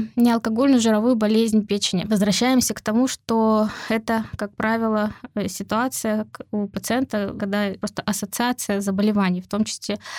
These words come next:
сердечно-сосудистые заболевания. Вообще ситуация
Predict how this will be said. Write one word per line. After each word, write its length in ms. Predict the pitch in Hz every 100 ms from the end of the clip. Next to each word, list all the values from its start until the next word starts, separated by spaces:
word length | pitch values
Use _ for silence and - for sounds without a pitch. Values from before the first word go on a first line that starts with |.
| - -
сердечно-сосудистые 1000 | - 220 233 - - 240 202 - 196 196
заболевания. 680 | 185 202 180 175 175 185
Вообще 340 | 202 214 - 359
ситуация 600 | 320 - 254 277 233